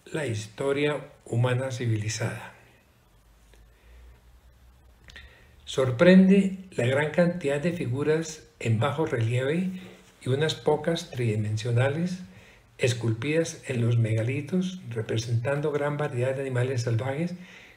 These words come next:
como jabalíes, cocodrilos, leones, asnos salvajes,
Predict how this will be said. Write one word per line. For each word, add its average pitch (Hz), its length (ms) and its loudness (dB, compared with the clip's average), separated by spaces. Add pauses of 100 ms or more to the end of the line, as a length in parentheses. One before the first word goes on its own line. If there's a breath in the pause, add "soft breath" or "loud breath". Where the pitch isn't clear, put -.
como 110 240 0
jabalíes, 139 720 0
cocodrilos, 139 840 -2
leones, 135 640 -2 (120)
asnos 131 420 -4
salvajes, 135 720 -4